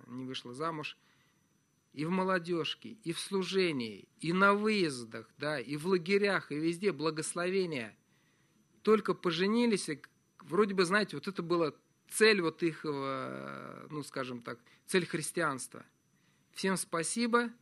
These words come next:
до свидания, у нас семья, мы теперь все, у нас дети, у нас семья, у нас общение. Но на самом деле мы должны с вами немножко посмотреть, а вообще для чего брак создавался?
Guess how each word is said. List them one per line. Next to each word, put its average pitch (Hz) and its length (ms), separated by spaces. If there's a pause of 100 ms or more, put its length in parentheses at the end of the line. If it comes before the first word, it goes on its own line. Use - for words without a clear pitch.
до 147 140
свидания, 175 580
у 143 100
нас 156 240
семья, 175 640 (400)
мы 160 160
теперь 151 360
все, 135 220
у 131 60
нас 135 260
дети, 202 320
у 135 40
нас 127 180
семья, 143 400
у 151 40
нас 127 220
общение. 147 580 (600)
Но 165 120
на 208 100
самом 233 300
деле 240 200
мы 190 120
должны 185 340
с - 100
вами 196 320 (1500)
немножко 196 380
посмотреть, 208 560
а 160 60
вообще 160 240
для 202 100
чего 269 180
брак 170 300
создавался? 120 640